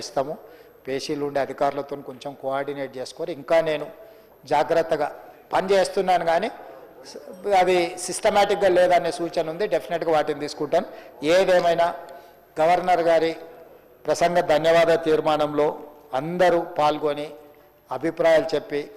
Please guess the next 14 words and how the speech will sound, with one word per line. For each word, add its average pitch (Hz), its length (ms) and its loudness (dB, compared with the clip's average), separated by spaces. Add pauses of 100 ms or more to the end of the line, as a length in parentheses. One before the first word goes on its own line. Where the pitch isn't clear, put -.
(380)
ప్రభుత్వానికి 156 680 -2
సలహాలు 156 500 0
సూచనలు 156 400 -4
ఇచ్చిన 160 240 -6
వాళ్లకు 160 300 0 (1000)
ప్రభుత్వం 165 500 0
పట్ల 160 220 2 (1200)
నిరసన 156 440 0
వ్యక్తం 175 360 -2
చేయడం 160 320 2
కూడా 170 120 0 (100)
ప్రజాస్వామ్యంలో 156 720 -2
ఒక 139 100 -6 (120)
భాగమని 143 500 -2